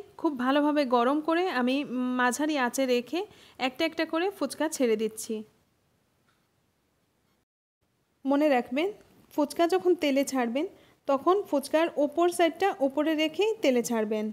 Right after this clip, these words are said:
কারণ ফুচকা, আহ, উপর সাইডটা একটু ড্রাই হয়ে যায়, আর ড্রাই সাইডটা যদি তেলে নিচের দিকে দিয়ে দেন, তাহলে ফুলে উঠতে চাইবে না। একে একে আমার সবগুলো ফুচকা ভেজে নিচ্ছি।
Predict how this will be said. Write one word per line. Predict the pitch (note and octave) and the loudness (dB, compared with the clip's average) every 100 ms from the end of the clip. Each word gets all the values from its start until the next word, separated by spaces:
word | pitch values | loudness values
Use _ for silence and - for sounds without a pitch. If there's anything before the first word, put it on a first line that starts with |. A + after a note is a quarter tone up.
| - - - _ _ _ _ _ C#4 | -10 -20 -20 _ _ _ _ _ 2
কারণ | C#4 E4+ G4+ | 4 4 2
ফুচকা, | D4+ - D#4 E4 | 0 4 4 4
আহ, | F4 - C4 B3 A#3 - | 2 0 2 2 2 2
উপর | C4+ E4 | 2 2
সাইডটা | D#4 E4+ F#4+ F#4+ C#4 | 4 4 4 4 2
একটু | C4+ C#4 | 2 0
ড্রাই | A3+ B3 C#4 | 4 6 6
হয়ে | C#4+ C4 | 4 4
যায়, | B3 D4+ A#4 - - - | 4 2 2 -8 -10 0
আর | A#3+ A3+ | 2 4
ড্রাই | C4 D4+ | 4 4
সাইডটা | E4+ D#4+ D#4+ F#4 | 6 4 6 4
যদি | E4 C4 C4 | 6 4 4
তেলে | B3+ C4+ C#4 E4+ | 4 4 6 4
নিচের | C4+ B3+ C4+ | 4 2 2
দিকে | C4 C#4+ C#4 | 0 0 0
দিয়ে | C4+ B3+ | 2 2
দেন, | C#4+ G4+ | 2 2
তাহলে | C#4 B3+ D4 | 2 2 2
ফুলে | E4 C4 B3+ | 2 2 4
উঠতে | B3+ B3 | 4 2
চাইবে | A#3 A3 A3 | 4 4 4
না। | A3 G#3+ - _ _ _ _ _ _ A#3+ | 2 -2 -6 _ _ _ _ _ _ 0
একে | C4+ D4+ | 2 4
একে | D4+ F4+ F#4 | 2 4 4
আমার | C4 C4 | 4 2
সবগুলো | C4 C#4 B3+ C#4 D4+ | 4 2 4 4 2
ফুচকা | D4 C4+ C#4+ | 2 0 0
ভেজে | C4 C4+ C4 | 4 4 4
নিচ্ছি। | C4 B3+ - E4+ | 4 2 0 0